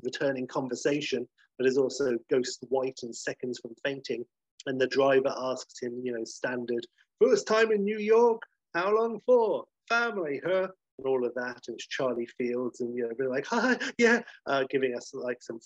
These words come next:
flawless exposition. And we learn that he's only recently found out about his American family and has never met them, that they may not even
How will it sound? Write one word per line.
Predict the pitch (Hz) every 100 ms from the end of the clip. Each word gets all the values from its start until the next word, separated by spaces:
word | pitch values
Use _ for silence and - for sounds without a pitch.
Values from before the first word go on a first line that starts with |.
| -
flawless | 127 120 117 -
exposition. | 113 - - 117 127 - 120 _ _ _ -
And | 131
we | 131 135
learn | 143 143 135
that | 123
he's | 123
only | 123 120 120
recently | 180 175 143 120 -
found | 120 117
out | 113 104
about | 117 110
his | 107 107
American | 107 107 - _
family | 151 151 147 147 143
and | 113
has | 113 110
never | 113 - -
met | 170 -
them, | 156 156 156 156
that | - -
they | 123
may | 120 123
not | 120 127
even | 117